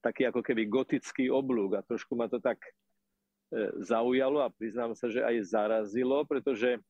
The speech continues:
sa mi zdalo, že tam chýba Jozef a Mária. Ale keď som prišiel bližšie, tak som videl, že umelec mal taký nápad, že vlastne ten, e, oblúk, ktorý Ježiša chránil, boli zohnutí svätý Jozef a Panna Mária nad Ježiška,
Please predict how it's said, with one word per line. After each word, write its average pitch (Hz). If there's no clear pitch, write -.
sa 123
mi 131
zdalo, 120
že 127
tam 127
chýba 127
Jozef 123
a 123
Mária. 107
Ale 101
keď 131
som 156
prišiel 165
bližšie, 127
tak 131
som 127
videl, 143
že 127
umelec 139
mal 123
taký 123
nápad, 107
že 120
vlastne 123
ten, 127
e, 107
oblúk, 123
ktorý 110
Ježiša 127
chránil, 113
boli 120
zohnutí 120
svätý 117
Jozef 113
a 107
Panna 117
Mária 107
nad 107
Ježiška, 117